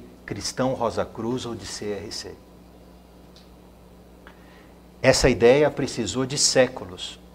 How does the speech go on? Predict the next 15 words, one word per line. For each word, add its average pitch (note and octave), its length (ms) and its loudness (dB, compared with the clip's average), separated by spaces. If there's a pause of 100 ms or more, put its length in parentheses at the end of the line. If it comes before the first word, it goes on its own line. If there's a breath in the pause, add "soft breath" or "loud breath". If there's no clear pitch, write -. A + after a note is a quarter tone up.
(460)
para G#2 100 0
que - 120 -2
ela G#2+ 120 4
pudesse G#2+ 540 -2
ser F#2+ 420 -6 (380)
tratada A#2+ 720 0 (960)
e A2 80 -12
transformada A#2+ 800 2
em G#2+ 100 -4
algo A2 480 0
factível C#3 1000 -2 (420)
como, A2+ 500 -2 (200)
como A#2+ 200 0
uma A2 140 0
transformação C3 960 -2